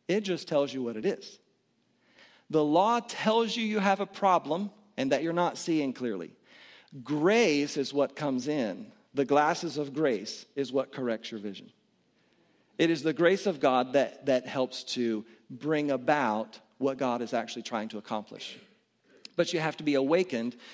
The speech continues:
to that reality. So Moses knew that and, and recognized God as a God of purity. Now, here's what I love. God is not only a God of purity in terms of his own holiness, but he's committed to yours.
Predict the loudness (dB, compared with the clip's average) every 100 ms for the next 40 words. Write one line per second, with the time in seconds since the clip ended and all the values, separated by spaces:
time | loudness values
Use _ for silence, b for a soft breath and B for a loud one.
0 | B 0 0 2 2 2 2 0 0 0
1 | 4 4 4 0 -2 0 4 4 2 B
2 | B B 0 0 0 -2 -2 2 2 2
3 | -2 0 0 0 0 2 2 2 0 -2
4 | -6 -6 -2 0 2 0 -2 -6 -8 -6
5 | -4 -4 -6 -12 B B -4 0 -2 0
6 | 2 2 2 0 -4 B B B 4 6
7 | 6 2 2 2 2 0 0 4 4 2
8 | -4 -4 -2 -2 -2 -4 -4 -4 -4 -6
9 | -4 -4 0 -2 -2 -6 -6 -8 -12 -14
10 | -20 _ _ _ _ _ _ -2 0 -6
11 | -6 -6 -4 -6 -8 -8 -8 -8 -10 -16